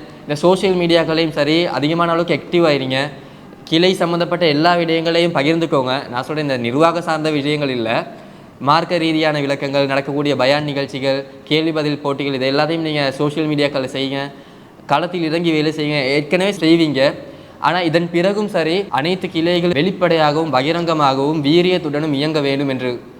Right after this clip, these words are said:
கூறிக்கொள்கிறேன். மாளிகாவத்தை பிரதேசத்தில் உள்ள இளைஞர்கள் முன்வந்தது போல,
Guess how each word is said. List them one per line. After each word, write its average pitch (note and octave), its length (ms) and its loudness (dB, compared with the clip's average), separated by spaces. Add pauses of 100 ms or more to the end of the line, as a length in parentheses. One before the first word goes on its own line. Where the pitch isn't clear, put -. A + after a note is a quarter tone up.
(200)
கூறிக்கொள்கிறேன். A2+ 600 -2 (220)
மாளிகாவத்தை D3+ 580 0
பிரதேசத்தில் D3+ 460 -4
உள்ள D#3 160 0 (160)
இளைஞர்கள் D3+ 460 -2
முன்வந்தது D3 380 -2
போல, C3+ 200 0